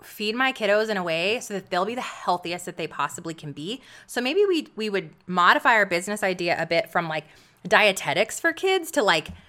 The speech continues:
how to create, you know, how to foster healthy kids through nutrition. So we might change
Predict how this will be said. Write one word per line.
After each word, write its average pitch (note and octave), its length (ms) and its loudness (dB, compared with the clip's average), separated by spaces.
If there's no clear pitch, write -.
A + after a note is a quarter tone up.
how G#3+ 200 8
to B3+ 80 4
create, F#3+ 720 2
you A#3 100 -2
know, F#3+ 140 4
how A3 420 4
to A3 600 -2
foster B3 760 2
healthy A3 460 4
kids G#3+ 360 0
through F#3 160 -2
nutrition. D#3+ 680 -8
So - 140 -6
we A3 80 2
might A#3+ 260 0
change A#3 600 -8